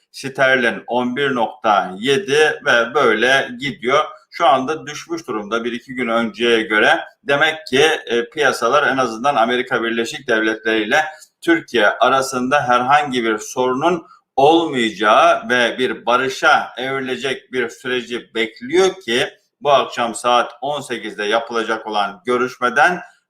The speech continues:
böyle bir düşüşe geçti, evrildi diye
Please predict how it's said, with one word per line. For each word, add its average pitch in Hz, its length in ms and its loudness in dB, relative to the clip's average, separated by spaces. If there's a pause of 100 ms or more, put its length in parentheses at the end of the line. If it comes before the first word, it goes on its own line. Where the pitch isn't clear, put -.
böyle 135 380 2
bir 104 400 -4
düşüşe 139 800 -2
geçti, 123 540 -2
evrildi 131 580 -4
diye 139 300 2